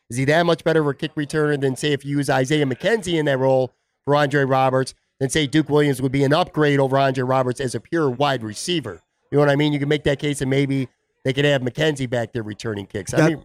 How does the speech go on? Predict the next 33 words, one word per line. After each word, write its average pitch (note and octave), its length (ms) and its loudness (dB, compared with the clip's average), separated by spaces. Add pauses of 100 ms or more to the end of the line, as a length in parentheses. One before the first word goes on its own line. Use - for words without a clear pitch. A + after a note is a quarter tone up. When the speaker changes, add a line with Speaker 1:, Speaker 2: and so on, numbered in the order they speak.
Speaker 2:
that's E3 180 4
a D3 40 4
Speaker 1:
Roberts B2+ 100 -4
is - 140 -16
one C3 160 0
of A2 60 -4
the G2 40 -12
best, A#2+ 320 -2
of G2+ 80 -14
course. F#2 300 -10
But E2+ 260 -12
Speaker 2:
No, E3+ 180 4
that's D3 200 2
a E3 40 -2
good D3+ 160 2
point. F3+ 340 2
And C#3+ 140 2
Roberts C#3 380 2
went C#3+ 120 0
to B2 40 -6
the B2+ 80 -2
Pro C#3 220 2
Bowl C#3+ 160 4
last C#3+ 320 2
year C#3+ 160 4
and C3+ 80 0
obviously C3+ 400 2
brings C3+ 240 0
it. C#3 60 0
He A#2+ 100 0
hasn't D3+ 240 2
run D3+ 240 2
one C#3+ 280 2